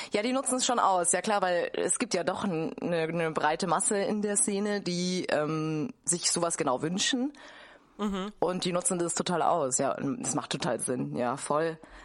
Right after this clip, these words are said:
Speaker 1: Aber sie, sie, ich weiß aber auch nicht, warum, woran es dann scheitert, dass,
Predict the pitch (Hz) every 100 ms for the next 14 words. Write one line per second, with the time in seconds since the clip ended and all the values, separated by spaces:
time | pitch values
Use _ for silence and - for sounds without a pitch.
0 | - 208 196 214 208 214 202 190 190 185
1 | 180 175 - - 180 - 185 165 180 208
2 | 170 160 170 185 180 180 170 196 - 160
3 | 156 165 147 185 170 151 - -